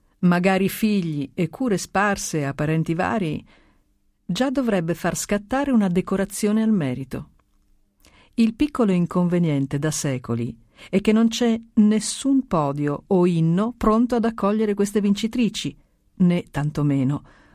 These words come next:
una medaglia da appuntar loro al petto. È un annoso argomento che studiose molto più autorevoli di me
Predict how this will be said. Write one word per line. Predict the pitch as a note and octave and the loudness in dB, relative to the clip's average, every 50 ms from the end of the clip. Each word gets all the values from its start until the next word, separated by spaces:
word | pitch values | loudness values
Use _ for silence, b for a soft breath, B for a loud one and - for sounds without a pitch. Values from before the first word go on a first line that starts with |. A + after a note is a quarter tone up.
| b b | b b
una | - F3+ E3+ E3+ F3+ | 0 2 2 4 4
medaglia | F#3+ G3+ G#3 F3 E3 D#3 D#3+ D#3 D#3+ D#3 | 4 2 2 2 2 2 2 2 0 0
da | D3 C#3+ C#3+ | 2 0 0
appuntar | - - - D#3 D#3 D3 - E3+ E3 E3 | 0 0 -2 -2 -2 0 0 0 0 0
loro | D#3+ E3+ F3 E3+ E3+ D#3+ | 0 2 2 2 2 0
al | D#3+ D#3+ | -2 -2
petto. | D#3+ - F3 E3+ D#3+ D#3+ - _ - D#3+ D#3 - _ _ _ _ _ _ _ _ B B B B B | -2 -2 -2 -2 -2 -6 -8 _ -12 -12 -12 -14 _ _ _ _ _ _ _ _ B B B B B
È | B - G3 | B 2 2
un | F#3+ F#3 G3+ G3+ G3+ | 4 6 6 6 6
annoso | G3 G3 G3 G3+ G#3+ A3+ B3+ C4 A#3 B3 | 4 4 4 4 4 4 2 2 2 0
argomento | A#3 A3+ A3 G3 G#3 G3+ F#3 E3 D#3+ D#3 D#3 D3 D#3 E3 | 0 0 2 2 2 2 2 2 0 0 0 -2 -4 -4
che | - - D#3 | -2 -2 -4
studiose | - - - F3+ E3 E3+ F#3+ G3 E3+ E3+ | -4 -2 -2 -2 0 2 2 2 2 2
molto | D#3+ D#3+ E3+ A3 A#3+ - C4 | 2 2 2 0 0 -2 -4
più | A#3 - F#3+ | 0 0 0
autorevoli | F3 E3 E3 F3+ F3 E3+ E3 D#3+ D3+ D3+ D3 C#3+ | 0 0 0 0 0 2 2 0 0 0 -2 -2
di | C#3 C#3 | -2 0
me | C#3 C#3+ D3+ E3+ G3+ | 0 0 0 0 -2